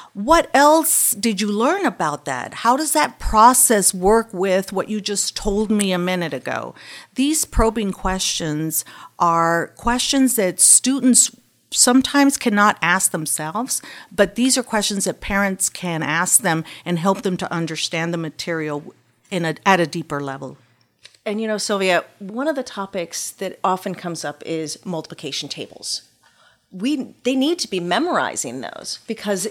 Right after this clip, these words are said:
Speaker 2: they will use them, but that memorization is more so that they have the access. It's readily available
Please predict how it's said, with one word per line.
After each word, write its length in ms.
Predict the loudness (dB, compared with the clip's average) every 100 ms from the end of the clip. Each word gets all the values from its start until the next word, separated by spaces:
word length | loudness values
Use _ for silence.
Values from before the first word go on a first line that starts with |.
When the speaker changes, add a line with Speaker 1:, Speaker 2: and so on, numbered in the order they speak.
| -10 -20
Speaker 2:
they 360 | -4 0 0
will 200 | 0 -4
use 380 | -4 -4 -2 -2
them, 220 | -2 -6 -10 -18 -10
but 100 | -2
that 220 | 2 4
memorization 760 | 4 2 0 -2 -2 -2 -2 -4
is 140 | -4
more 360 | -4 -2 -2 -2
so 180 | -4 -6
that 240 | -6 -4
they 160 | -4 -4
have 360 | -4 -8 -8
the 200 | -10 -12 -10
access. 460 | -10 -8 -10 -12 -14
It's 140 | -12
readily 500 | -8 -4 -4 -4 -6
available 720 | -8 -8 -6 -4 -4 -6 -8